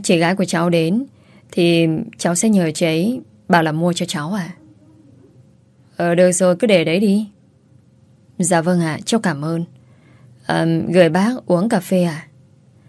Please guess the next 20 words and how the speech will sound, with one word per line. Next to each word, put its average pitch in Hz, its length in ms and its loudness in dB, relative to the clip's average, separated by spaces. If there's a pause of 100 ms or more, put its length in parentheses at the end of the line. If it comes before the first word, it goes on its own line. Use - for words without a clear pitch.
(520)
Rồi 175 280 4
thì 190 100 2
tôi 196 160 4
đưa 190 120 4
bác 233 280 0 (220)
tờ 170 140 4
hai 190 200 2
trăm 185 240 0
nghìn, 156 260 0 (440)
sau 196 200 2
đó 180 100 4
lên 202 220 4
nhà 156 200 0
dọn 151 240 -2
dẹp 156 320 -6
nấu 156 180 -2
nướng. 165 320 -2 (840)
Dù 180 200 4
rất 214 220 2
mệt, 160 220 0